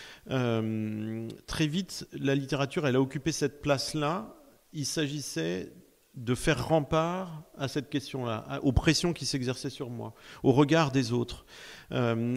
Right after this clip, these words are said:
et donc, le, le, pour moi, très vite, la littérature, elle a été cette, euh, cette espèce d'agent infiltré qui me permettait, au contraire, de me disperser plutôt que de chercher en permanence à me contenir et à me recroqueviller. Euh, c'est-à-dire que là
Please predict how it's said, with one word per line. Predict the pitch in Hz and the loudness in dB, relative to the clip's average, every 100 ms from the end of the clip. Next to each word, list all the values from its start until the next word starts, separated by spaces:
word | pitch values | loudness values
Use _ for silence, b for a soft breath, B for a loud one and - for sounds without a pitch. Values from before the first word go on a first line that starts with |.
| - | 0
et | 147 | 2
donc, | 156 185 151 | 2 2 4
le, | 139 | 4
le, | 139 143 143 127 | 4 4 6 6
pour | 143 | 4
moi, | 151 185 | 4 2
très | - | 2
vite, | 151 170 | 0 2
la | 143 | 2
littérature, | 135 143 135 131 190 160 | 4 2 0 2 2 4
elle | 135 | 4
a | 135 | 4
été | 135 - 165 | 2 0 0
cette, | - 143 - - | 2 -2 -4 -2
euh, | 123 113 113 | 2 2 2
cette | - 127 | -2 -4
espèce | 131 - 139 110 | -4 -2 -2 2
d'agent | 135 131 151 | 2 2 2
infiltré | 135 - 131 123 - 180 190 B B - | 2 0 -4 -4 0 0 -2 B B -2
qui | 143 | 2
me | 139 | 4
permettait, | 151 139 135 139 175 180 - - - 135 | 2 0 0 2 2 0 -4 -16 -20 -8
au | 131 | -2
contraire, | 143 139 - 170 175 151 | 0 0 2 2 2 0
de | 127 | 0
me | 127 | 0
disperser | 123 143 - 143 - - 165 175 - _ - | -2 -4 -2 -4 -4 -6 -6 -6 -10 _ -8
plutôt | 139 - 147 | 2 4 4
que | 139 | 2
de | 127 | 2
chercher | 120 151 - 156 | 2 2 0 0
en | |
permanence | 135 139 139 135 151 - | 0 -2 -2 -2 -4 -2
à | 127 | 0
me | 127 | 0
contenir | - 139 - 147 156 139 | 0 -2 -2 -2 -2 0
et | 127 | 0
à | |
me | 120 | 0
recroqueviller. | 113 127 - 123 113 117 110 117 B B B B 127 | 0 -2 -2 -8 -6 -8 -8 -10 B B B B 2
Euh, | 120 113 113 113 B B | 4 6 2 0 B B
c'est-à-dire | - 139 123 139 160 | -2 0 2 4 2
que | 147 | 4
là | 139 165 165 | 4 6 4